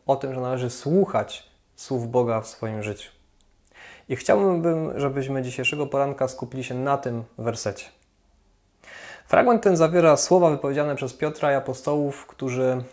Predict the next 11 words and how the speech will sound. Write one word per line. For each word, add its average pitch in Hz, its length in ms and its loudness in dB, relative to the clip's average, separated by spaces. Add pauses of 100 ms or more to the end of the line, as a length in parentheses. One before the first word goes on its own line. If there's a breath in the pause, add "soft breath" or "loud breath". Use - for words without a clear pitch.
(200 loud breath)
zostali 131 380 0
postawieni 127 540 -2
przed 123 220 -6
Sanhedrynem. 131 840 0 (880 loud breath)
Mieli 139 140 0
się 147 100 -2
oni 143 120 0
wytłumaczyć 135 840 -2 (280)
z 123 800 0
nieprzestrzegania 135 1040 2
zakazu 123 640 2